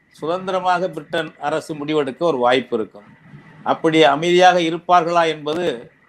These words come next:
பெரிய ஐயம். அதனால இந்த முதல் கட்ட வெற்றி என்பது நிலைக்குமா,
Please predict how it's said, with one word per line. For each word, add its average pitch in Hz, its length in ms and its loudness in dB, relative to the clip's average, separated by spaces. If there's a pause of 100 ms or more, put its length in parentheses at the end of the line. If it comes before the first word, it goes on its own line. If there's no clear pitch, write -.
(300)
பெரிய 180 300 2
ஐயம். 143 420 2 (320)
அதனால 131 680 2 (320)
இந்த 156 340 -2
முதல் 151 380 2
கட்ட 180 320 0
வெற்றி 156 360 0
என்பது 143 640 0 (160)
நிலைக்குமா, 156 760 0